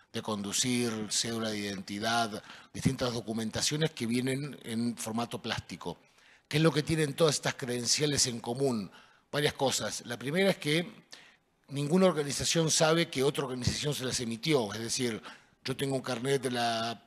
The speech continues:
provincia de Buenos Aires, porque tengo domicilio ahí, y tengo una cédula de identidad nacional, y además tengo doble nacionalidad, nacionalidad uruguaya, tengo una cédula uruguaya y tengo tarjetas de crédito de distintos bancos y distintas marcas.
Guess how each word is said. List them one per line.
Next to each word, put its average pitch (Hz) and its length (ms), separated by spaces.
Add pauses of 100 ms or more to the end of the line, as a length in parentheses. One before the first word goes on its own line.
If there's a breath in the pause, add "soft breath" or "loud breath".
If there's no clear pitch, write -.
(180)
provincia 135 500
de 127 60
Buenos 139 320
Aires, 180 280
porque 117 220
tengo 120 140
domicilio 135 500
ahí, 160 280 (220 loud breath)
y 107 100
tengo 123 220
una 123 160
cédula 120 760
de 117 80
identidad 120 380
nacional, 160 500
y 131 60
además 120 340
tengo 117 180
doble 123 280
nacionalidad, 123 560 (100)
nacionalidad 120 640
uruguaya, 147 640 (280 loud breath)
tengo 123 260
una 113 180
cédula 127 300
uruguaya 143 420
y - 20
tengo 120 460 (360 loud breath)
tarjetas 123 400
de 120 100
crédito 135 400
de 113 80
distintos 120 480
bancos 143 360
y 113 40
distintas 110 420
marcas. 98 440